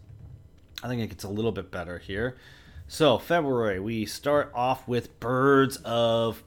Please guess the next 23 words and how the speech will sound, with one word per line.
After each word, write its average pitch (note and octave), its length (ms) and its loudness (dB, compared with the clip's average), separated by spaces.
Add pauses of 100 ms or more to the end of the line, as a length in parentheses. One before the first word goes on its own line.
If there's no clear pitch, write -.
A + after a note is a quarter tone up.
Prey. A2+ 1000 -2 (840)
That D3 260 4
stars C3+ 520 0
Margot B2 500 0
Robbie C#3 680 0
as G2 840 -4 (400)
Harley D#3 540 4
Quinn, F#3 720 -2 (720)
Mary G3 320 2
Elizabeth C#3+ 440 0
Winstead, A2+ 840 -2
Jurnee G#3 320 -4
Smollett B2+ 480 0
Bell. - 320 -8
Oh, A#3+ 200 -10 (300)
very C#3 440 -6
cool, G#2+ 340 -6
Jurnee B2+ 320 -8
Smollett. G2 320 -6 (480)
Rosie D#3 320 6
Perez, C#3+ 720 -2
Chris - 300 -10
Messina, B2 500 -6